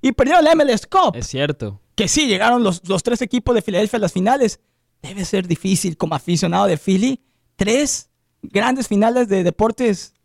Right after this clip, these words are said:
Speaker 1: grandes profesionales aquí en Estados Unidos, perdidos uno tras otro, tras otro. ¿Qué es mejor, no llegar o perder de manera consecutiva?
Speaker 2: Y eso está, eso está difícil.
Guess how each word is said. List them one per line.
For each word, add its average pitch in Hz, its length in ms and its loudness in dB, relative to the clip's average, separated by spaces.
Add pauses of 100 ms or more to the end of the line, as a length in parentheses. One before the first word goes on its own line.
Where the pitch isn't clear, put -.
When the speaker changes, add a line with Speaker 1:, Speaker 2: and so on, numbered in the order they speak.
(180)
Speaker 1:
grandes 214 500 -2
profesionales 175 460 -2
aquí 202 160 -2
en - 20 0
Estados 190 240 -2
Unidos, 208 400 -2 (340)
perdidos 220 600 0
uno 240 400 2 (240)
tras 175 280 -4
otro, 190 440 -2 (280)
tras 156 360 -2
otro. 214 580 0 (300)
¿Qué - 100 -4
es 302 80 0
mejor, 196 260 0
no 180 120 0
llegar 226 400 -2
o - 120 -8
perder 185 460 -2 (380)
de 208 100 2
manera 202 340 2
consecutiva? 147 760 -8 (340)
Speaker 2:
Y 120 560 -4
eso 113 120 -6
está, 135 180 0
eso 131 300 -2
está 147 120 -2
difícil. 123 580 -4